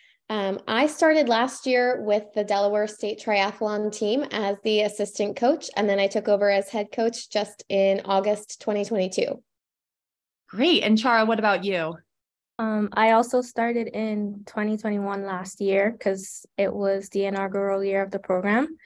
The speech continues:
Speaker 3: And yeah, so this is my second year, and my name is Chara Hines.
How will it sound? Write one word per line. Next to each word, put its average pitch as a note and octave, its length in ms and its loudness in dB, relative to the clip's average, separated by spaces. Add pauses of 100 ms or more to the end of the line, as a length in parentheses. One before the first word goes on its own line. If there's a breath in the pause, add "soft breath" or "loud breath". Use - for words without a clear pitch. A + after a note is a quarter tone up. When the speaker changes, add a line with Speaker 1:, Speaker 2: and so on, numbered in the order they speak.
(460 soft breath)
Speaker 3:
And F#3+ 640 -2 (680 loud breath)
yeah, F#3+ 180 -2
so G3 160 0
this G#3 140 -2
is G#3 40 -8
my G3+ 140 0
second F#3+ 380 -2
year, A3 160 4
and G3+ 240 0
my G#3 140 0
name G3 140 -2
is F#3 100 -6
Chara F3 220 -6
Hines. F#3 360 -6